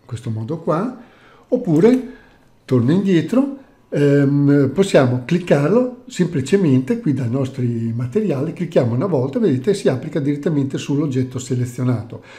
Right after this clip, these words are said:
In questo caso ho un, ehm, modello di base, che è la forma di base, che è questa sfera, e poi ho inserito anche qui di fianco una lattina che invece è un modello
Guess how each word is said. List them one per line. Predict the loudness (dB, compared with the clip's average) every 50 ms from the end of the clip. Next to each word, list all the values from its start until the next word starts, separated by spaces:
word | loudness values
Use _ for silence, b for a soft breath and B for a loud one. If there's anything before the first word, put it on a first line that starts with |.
| B B B
In | -2
questo | 0 0 0 0 -2 0
caso | 2 4 4 4 4 2
ho | 0 0 -4 -4 0 4 4 4 4 2 -2 -8
un, | -4 -2 0 2 2
ehm, | 2 0 0 -2 -2 -2 -2 -2 -2 -4 -4 -4 -4 -6 -6 -6 -8 -10 -12 B B B B B B B B
modello | -4 -2 0 2 2 2 2 2
di | 0 -2
base, | -2 0 0 0 0 -2 2 4 4 4 B B B B B B B B _
che | 2 4 6 6 6 4 2 0 -2 0 0 0 0 -2
è | -2
la | -4 -2
forma | 0 2 2 2 2
di | 2 2
base, | 0 0 0 0 0 -2 -2
che | -4 -4 -6
è | -6
questa | -6 -6 -6 -6 -6 -10 -10
sfera, | -10 -12 -6 -4 -4 -4 -4 -6 -8 -8 B B B B B B
e | _ -6
poi | -2 0 0 0 0
ho | 0 -2 -2 -2
inserito | -2 -2 -2 -2 -2 0 0 0 0
anche | 0 -2 -4 -4 -6 -4
qui | -2 0 0 0 0 -2 -4
di | -6 -8
fianco | -8 -4 -4 -4 -2 -2 -4 -4 -4 -4
una | -4 -2 -2 0 0 0
lattina | 0 -2 -4 -4 -6 -6 -4 -4 -4 -6
che | -4 -6
invece | -6 -6 -6 -6 -8 -8 -8 -6
è | -6
un | -4
modello | -4 -4 -4 -6 -6 -6 -6 -4 -4 -6 -6 B